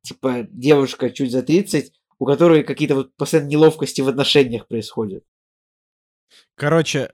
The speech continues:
Speaker 2: короче, по факту это сериал, то есть вот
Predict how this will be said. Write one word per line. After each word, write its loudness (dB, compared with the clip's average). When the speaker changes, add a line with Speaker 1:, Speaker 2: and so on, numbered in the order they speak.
Speaker 2:
короче, -6
по -2
факту -2
это -8
сериал, -6
то -10
есть -10
вот -12